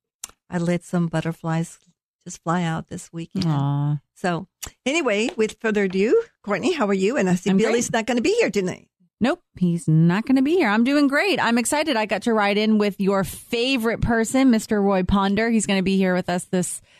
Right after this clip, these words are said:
Speaker 2: this evening to do our show, and we're gonna talk about the weather, and we're gonna talk about kinda some things that we touched upon our last time he was here. And we were trying to figure out when the last time that was. Was it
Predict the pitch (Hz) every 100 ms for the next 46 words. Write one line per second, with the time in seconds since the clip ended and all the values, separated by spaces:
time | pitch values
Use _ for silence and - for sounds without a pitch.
0 | - 220 - 226 220 214 190 208 180 185
1 | - 214 202 226 277 285 180 180 175 180
2 | 156 143 147 185 226 247 247 247 254 -
3 | 180 175 170 185 175 170 170 165 - _
4 | _ _ - 214 202 196 185 196 190 180
5 | - 170 185 180 170 165 - 170 170 175
6 | 285 - 190 180 170 170 180 175 160 262
7 | 359 339 269 269 247 214 220 240 226 214
8 | 214 226 202 190 165 160 139 - 208 208
9 | 190